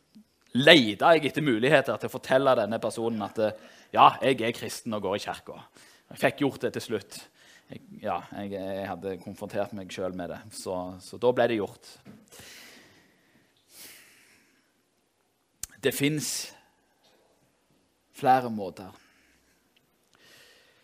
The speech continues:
Og alt handler jo om, vi vil ha menneskelig ære og anerkjennelse, og, og, og det er viktig med menneskelig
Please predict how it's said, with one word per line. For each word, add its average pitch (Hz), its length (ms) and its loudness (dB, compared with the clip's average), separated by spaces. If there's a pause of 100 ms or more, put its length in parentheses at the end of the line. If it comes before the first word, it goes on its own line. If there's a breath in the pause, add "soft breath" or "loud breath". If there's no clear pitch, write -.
(300 soft breath)
Og 156 100 6
alt 233 220 6
handler 185 260 6
jo 208 140 6
om, 175 160 8 (400)
vi 123 180 0
vil 156 160 -2
ha 175 80 0
menneskelig 147 640 -2 (100)
ære 92 320 -4
og 90 80 -6
anerkjennelse, 90 560 -10
og, 151 240 -8 (320)
og, 156 220 -6
og 156 100 -2
det 196 140 2
er 202 80 -8
viktig - 320 -10
med 156 80 -6
menneskelig - 500 -12